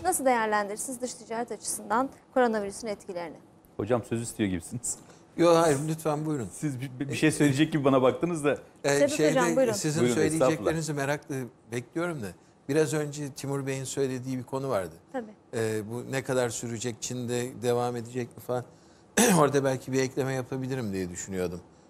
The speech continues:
Speaker 3: İzin verirseniz onu hemen
Speaker 2: Estağfurullah.
Speaker 1: Tabii
Speaker 3: söyleyeyim
Speaker 1: ki.
Speaker 3: iki cümleyle. Yani şöyle bir şey var. Acaba bu, e, iktisadi durgunluktan, e, nasıl kurtulacak dünya?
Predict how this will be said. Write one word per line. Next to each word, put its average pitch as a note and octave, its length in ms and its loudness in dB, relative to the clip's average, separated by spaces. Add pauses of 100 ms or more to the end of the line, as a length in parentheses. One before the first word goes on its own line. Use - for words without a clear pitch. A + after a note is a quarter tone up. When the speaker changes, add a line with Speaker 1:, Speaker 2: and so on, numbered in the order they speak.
(180)
Speaker 3:
İzin A2+ 300 -2
verirseniz A2+ 480 -2
onu A2+ 60 0
hemen A#2+ 140 2
Speaker 2:
Estağfurullah. A#2+ 240 2
Speaker 1:
Tabii - 160 4
Speaker 3:
söyleyeyim G#2+ 200 0
Speaker 1:
ki. G#2 60 -4
Speaker 3:
iki G2+ 160 -8
cümleyle. G#2 500 -6 (500)
Yani C3 180 -2 (140)
şöyle D3 320 2
bir C#3+ 40 -8
şey D3 180 -2
var. G#2+ 100 2
Acaba A#2+ 480 0 (120)
bu, C3 300 2 (220)
e, G#2+ 220 0 (600)
iktisadi A2+ 720 0
durgunluktan, A2 760 -2 (640)
e, G#2+ 200 2
nasıl C3+ 320 2
kurtulacak F2+ 720 -2
dünya? A2+ 320 -6